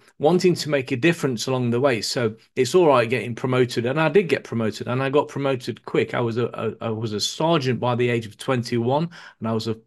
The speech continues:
a warrant officer by the age of twenty-six. I got promoted really, really quickly. But along the way, it was because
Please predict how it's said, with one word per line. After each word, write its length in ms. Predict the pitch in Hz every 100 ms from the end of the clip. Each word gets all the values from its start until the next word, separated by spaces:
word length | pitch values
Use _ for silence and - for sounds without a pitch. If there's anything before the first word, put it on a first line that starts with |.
| _
a 80 | 123
warrant 360 | 113 135 151 147
officer 240 | 123 -
by 160 | 120 117
the 120 | 120
age 180 | 120 110
of 100 | 107
twenty-six. 880 | - 123 123 113 - - 113 - - - - -
I 80 |
got 180 | 117 127
promoted 460 | - 131 127 123 113
really, 460 | 113 127 165 160
really 240 | 151 135 120
quickly. 520 | - 147 - - 120 _ _ _ _ _
But 240 | 135 - - _ _
along 300 | 127 170 208
the 80 | 175
way, 580 | 139 160 135 - - - _ _ _ _
it 160 | 147 139
was 120 | 131
because 680 | 123 135 127 160 - - -